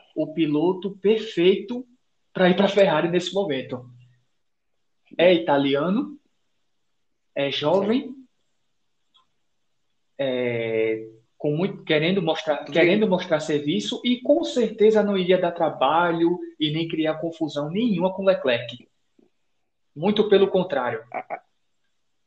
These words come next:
Speaker 2: Sim, sim, podia se, se ajudar, entre ajudar muito. Achas que este,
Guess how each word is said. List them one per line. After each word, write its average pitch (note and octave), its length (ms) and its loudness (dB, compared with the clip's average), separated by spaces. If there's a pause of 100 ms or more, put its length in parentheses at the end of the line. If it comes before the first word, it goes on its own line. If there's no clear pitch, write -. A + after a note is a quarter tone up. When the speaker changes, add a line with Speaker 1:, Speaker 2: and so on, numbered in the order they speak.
(520)
Speaker 2:
Sim, C3 300 -4
sim, C3 220 -6
podia C3 280 -2
se, B2+ 440 -4
se - 300 -10
ajudar, A#2+ 280 0
entre B2 220 -2
ajudar A#2+ 260 2
muito. A2+ 380 -6 (100)
Achas D#3+ 300 -6
que F3 100 2
este, E3 220 -2